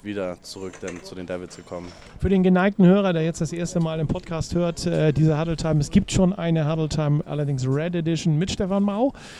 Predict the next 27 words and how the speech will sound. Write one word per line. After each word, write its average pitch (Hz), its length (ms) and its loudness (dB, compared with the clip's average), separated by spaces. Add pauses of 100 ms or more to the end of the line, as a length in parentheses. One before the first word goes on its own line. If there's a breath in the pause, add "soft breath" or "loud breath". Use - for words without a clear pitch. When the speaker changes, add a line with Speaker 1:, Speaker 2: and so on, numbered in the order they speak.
(360 loud breath)
Speaker 2:
Äh, 156 240 2
unbedingt 160 600 4
reinhören, 165 520 6
müsst 160 200 0
ihr 175 60 -2
dann 151 160 -2
aber 147 180 -4
bei 143 120 -4
uns 151 280 0
hier 147 220 0
in 143 100 0
den 143 120 4
Podcast 151 500 0
ein 147 60 8
bisschen 147 260 4
weiter 143 200 2
runter 143 280 0
scrollen, 139 360 -2
die 135 80 -6
ist - 100 -14
schon 135 220 0 (220)
etwas - 300 -10
älter. 151 360 -4 (600 loud breath)
Ähm, 170 280 -2
du 208 100 4
bist 226 220 0 (200)
Defense-Liner. 151 1000 -2